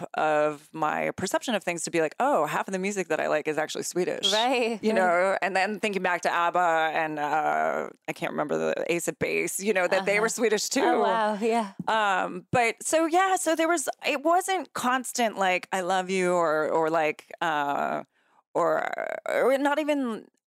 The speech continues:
Speaker 1: like, constant communication, but it was this interesting thing that social media in a very natural environment, and I'm using that in quotes,
Speaker 2: Mm-hmm.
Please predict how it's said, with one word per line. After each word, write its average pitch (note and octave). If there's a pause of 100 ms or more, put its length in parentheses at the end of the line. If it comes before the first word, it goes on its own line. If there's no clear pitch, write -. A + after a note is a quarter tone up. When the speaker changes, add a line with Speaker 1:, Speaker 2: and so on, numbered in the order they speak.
(140)
Speaker 1:
like, G#3
constant -
communication, F3+
but F3
it F#3+
was A3
this A3
interesting G#3+
thing A3
that F#3
social G3+
media F#3
in F3
a E3+
very E3+ (560)
natural D3
environment, D#3+
and D3
I'm D3+
using D3+
that E3
in E3+
quotes, -
Speaker 2:
Mm-hmm. G3